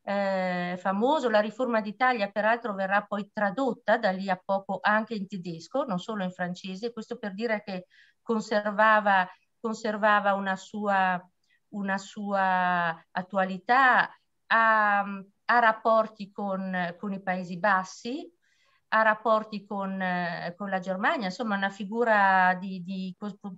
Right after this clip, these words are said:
cosmopolita, ma anche con questo carattere anche molto... Eh, irruento, diciamo, insomma, anche impulsivo, ecco. Ma, ma appunto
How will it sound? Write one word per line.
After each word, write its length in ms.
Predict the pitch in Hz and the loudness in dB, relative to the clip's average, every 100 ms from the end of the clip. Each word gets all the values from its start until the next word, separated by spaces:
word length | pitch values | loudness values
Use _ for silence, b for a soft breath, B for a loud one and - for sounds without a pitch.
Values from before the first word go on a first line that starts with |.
| _ | _
cosmopolita, 760 | 226 240 240 240 233 220 190 214 | -4 -2 -2 -2 -2 -2 -4 0
ma 140 | 233 | 2
anche 220 | 262 247 | 2 -2
con 140 | 233 208 | -8 -8
questo 260 | 247 247 | -8 -6
carattere 500 | - 214 226 240 214 | 0 4 4 2 2
anche 300 | 208 214 214 | 2 2 -2
molto... 540 | 202 202 202 202 185 180 B B B B - | -4 -4 -4 -2 -2 -4 B B B B -6
Eh, 1040 | 190 190 185 180 180 175 175 170 165 170 | -2 0 0 0 -2 -2 -2 -4 -4 -6
irruento, 640 | 180 202 185 226 262 185 180 | -6 -6 0 4 4 2 -4
diciamo, 500 | 185 180 185 160 170 | -8 -6 -6 -4 -8
insomma, 400 | 170 175 175 170 | -4 -4 0 -2
anche 220 | 185 196 | -2 -2
impulsivo, 1000 | 208 202 190 185 - 233 202 175 170 170 B _ | -2 0 -2 -4 -4 -2 -2 -2 -4 -6 B _
ecco. 460 | 196 190 175 180 180 b b - | -2 -2 -2 -12 -18 b b -8
Ma, 680 | 202 208 202 196 190 180 180 | -2 2 4 6 6 4 2
ma 1500 | 175 175 165 147 151 _ _ _ _ _ _ _ _ 180 202 | 0 -6 -8 -12 -16 _ _ _ _ _ _ _ _ -2 -2
appunto 560 | 208 233 202 - - | 0 -2 -2 -4 -8